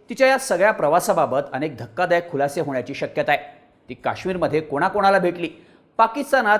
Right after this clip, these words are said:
ती कोणाशी संपर्कात होती, याबाबत पोलीस आणि सुरक्षा यंत्रणा आता तिची चौकशी करतायत. तसंच तिच्या या पाकिस्तान टूरचा सगळा खर्च हा पाकिस्तान हाय कमिशनमधला अधिकारी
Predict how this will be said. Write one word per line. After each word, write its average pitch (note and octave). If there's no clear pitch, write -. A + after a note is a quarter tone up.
ती A#3
कोणाशी G3+
संपर्कात A#3+
होती, A3+
याबाबत E3+
पोलीस A3+
आणि F3+
सुरक्षा F3
यंत्रणा C#3+
आता C#3+
तिची D3
चौकशी C#3
करतायत. D3+
तसंच A#3+
तिच्या C4
या C4
पाकिस्तान A3
टूरचा F3+
सगळा D3+
खर्च G3+
हा A2+
पाकिस्तान F3
हाय C3+
कमिशनमधला D#3
अधिकारी F3